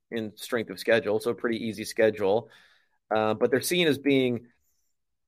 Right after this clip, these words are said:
thirtieth defensively, twenty-fourth offensively. Last year, if you look at the numbers, actually seventeenth in offensive success rate, so not that bad, but no explosive plays, twenty-four. So maybe they can get some more explosive plays this year with D J Chark,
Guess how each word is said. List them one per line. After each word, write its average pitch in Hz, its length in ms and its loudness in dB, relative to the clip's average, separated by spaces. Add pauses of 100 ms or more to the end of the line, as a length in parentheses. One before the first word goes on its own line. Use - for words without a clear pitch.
(560)
thirtieth 160 460 6
defensively, 113 760 2
twenty-fourth 120 720 2
offensively. 104 960 0 (880)
Last 131 400 6
year, 127 160 4
if 123 80 2
you 131 60 0
look 123 140 0
at 104 60 -6
the 120 60 -2
numbers, 113 600 0 (380)
actually 277 200 2
seventeenth 220 560 4
in 127 60 4
offensive 131 420 4
success 135 380 2
rate, 95 160 -6
so 117 80 -2
not 123 200 2
that 113 180 6
bad, 107 240 6
but 113 100 2
no 135 160 6
explosive 127 500 2
plays, 107 400 2
twenty-four. 107 460 0
So 117 120 -4
maybe 123 140 2
they 139 60 0
can 131 120 0
get 135 120 2
some 127 80 -6
more 110 120 4
explosive 117 400 2
plays 113 280 2
this 104 200 -6
year 107 180 4
with 101 160 -6
D 113 120 -6
J 104 200 -2
Chark, 110 360 4